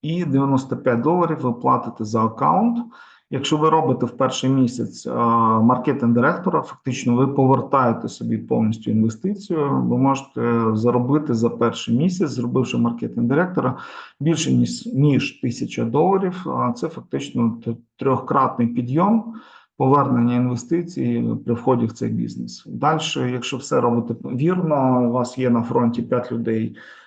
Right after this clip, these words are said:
а, компанія за вас вносить гроші, ви заробляєте вже, а, скажімо так, нормальний дохід, і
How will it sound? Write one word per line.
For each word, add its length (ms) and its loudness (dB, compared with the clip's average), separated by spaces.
а, 320 2
компанія 520 2
за 120 0
вас 280 -2
вносить 340 -4
гроші, 540 -2
ви 380 -2
заробляєте 840 0
вже, 340 -4
а, 920 -8
скажімо 500 0
так, 240 -6
нормальний 560 2
дохід, 540 -2
і 320 0